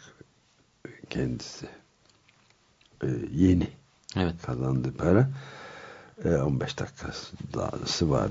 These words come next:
Speaker 1: daha. Ee, ama bu arada da, e, yani tamamen kıtlığın, açlığın kurbanı olmak üzere olan eşiğinde bulunan uçurumun kenarındaki yirmi milyon insana destek olabilecek tek şey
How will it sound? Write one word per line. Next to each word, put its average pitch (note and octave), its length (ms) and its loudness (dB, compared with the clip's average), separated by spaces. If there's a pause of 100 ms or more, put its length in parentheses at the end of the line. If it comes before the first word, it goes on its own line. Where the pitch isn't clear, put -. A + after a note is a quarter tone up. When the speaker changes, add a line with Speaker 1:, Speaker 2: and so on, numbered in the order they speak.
Speaker 1:
daha. B2+ 300 6 (600)
Ee, F2 360 10
ama A#2+ 380 12
bu B2 100 12
arada G2 340 12
da, F#2 300 6
e, D2 60 0 (560)
yani E2+ 300 8 (160)
tamamen G2+ 520 12
kıtlığın, F2+ 560 8
açlığın F2 680 6
kurbanı E2 640 6
olmak F2 380 6
üzere E2+ 260 6
olan D#2 340 6
eşiğinde E2 500 4
bulunan C#2 300 4
uçurumun F2+ 440 4
kenarındaki D#2+ 840 6
yirmi F2 540 8
milyon D#2 340 10
insana D#2+ 600 4 (880)
destek E2+ 500 6
olabilecek D2+ 840 6
tek A2+ 240 10
şey - 420 0